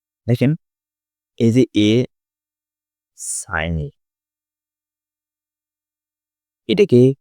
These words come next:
আমরা ভাগ করতেছি sin A দ্বারা, মাইনাস এই যে B, এই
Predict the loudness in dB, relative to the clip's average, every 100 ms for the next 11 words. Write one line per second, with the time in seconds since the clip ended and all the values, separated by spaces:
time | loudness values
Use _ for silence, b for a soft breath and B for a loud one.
0 | _ -10 -4 -4 -4 -10 _ _ _ _
1 | _ _ _ _ _ _ _ _ -16 -12
2 | -4 -4 -2 -2 -4 -6 _ _ _ _
3 | _ _ -10 -8 -6 -6 -6 -10 _ _
4 | _ _ _ _ _ _ _ _ _ _
5 | _ _ _ _ _ _ -4 0 2 0
6 | -2 -10 -14 _ _ _ _ _ _ -6
7 | -2 -2 0 0 0 -2 _ _ _ _
8 | _ _ _ _ _ _ _ _ _ -8
9 | -4